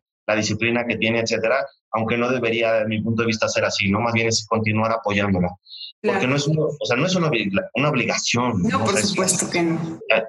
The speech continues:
Speaker 1: digo, ella lo dice, cuando hay una entrevista muy inte-, muy padre de María que dice, cuando yo gané oro, o sea, ya estaba en la final y dije, bueno, yo entrené para ganar oro.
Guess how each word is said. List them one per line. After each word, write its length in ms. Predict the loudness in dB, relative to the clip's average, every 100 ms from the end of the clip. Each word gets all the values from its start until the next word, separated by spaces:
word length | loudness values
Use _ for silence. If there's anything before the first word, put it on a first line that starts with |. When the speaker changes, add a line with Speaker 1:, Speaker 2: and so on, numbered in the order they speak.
| -2
Speaker 1:
digo, 220 | -2 0
ella 160 | 0 0
lo 140 | 0
dice, 320 | 0 0 0 0
cuando 320 | 0 0 2
hay 120 | 2
una 100 | 0
entrevista 360 | 0 -2 -2 0
muy 260 | 0 0
inte-, 220 | 0 -2 0
muy 260 | 0 0 -2
padre 320 | -2 0 0
de 60 | 0
María 300 | 0 0 0
que 120 | 0
dice, 260 | 0 0 0 -2 _ _ -4
cuando 220 | -2 0
yo 140 | 0 0
gané 240 | 0 0
oro, 400 | 0 0 -2 -6 _ _ _ _ _ -6
o 60 |
sea, 120 | -2 0
ya 100 | 0
estaba 220 | 0 0
en 60 | 0
la 140 | -2 -4
final 320 | -2 0 2
y 40 | 0
dije, 160 | 0
bueno, 340 | 0 2 0 -4 -4
yo 120 | 0
entrené 800 | 0 0 0 2 2 2 -2 -6 _
para 200 | 0 0
ganar 280 | 0 0 2
oro. 320 | 2 0 -4